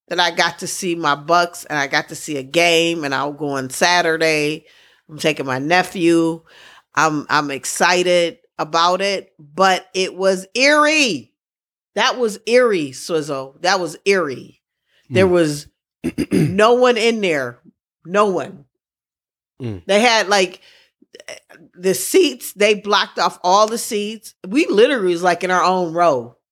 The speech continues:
Speaker 1: pretty much. Our
Speaker 2: Yeah.
Speaker 1: own row.
Speaker 2: Yeah.
Speaker 1: Um, they do not have fans. My normal seat where I would be at,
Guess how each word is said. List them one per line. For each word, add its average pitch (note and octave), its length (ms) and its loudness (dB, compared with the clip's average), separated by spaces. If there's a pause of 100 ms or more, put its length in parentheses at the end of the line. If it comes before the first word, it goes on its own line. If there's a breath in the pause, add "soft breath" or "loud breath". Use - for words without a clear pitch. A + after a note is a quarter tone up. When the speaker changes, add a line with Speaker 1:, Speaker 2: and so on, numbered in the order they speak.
(960)
Speaker 1:
pretty E3+ 220 0
much. D3+ 480 -4 (320)
Our F3 120 0
Speaker 2:
Yeah. - 80 4
Speaker 1:
own F#3+ 220 2
row. D3 400 2 (260 soft breath)
Speaker 2:
Yeah. G#2 260 -6 (300)
Speaker 1:
Um, E3+ 500 2 (260)
they B3 280 4
do A3+ 200 -8
not G#3+ 360 0
have A#3 640 -2 (600)
fans. A#3+ 520 0
My G#3+ 220 2
normal C4+ 480 2
seat D#4 420 -6
where C#4+ 160 2
I D4 80 6
would D4+ 200 -2
be D#4 200 -2
at, D#4+ 300 0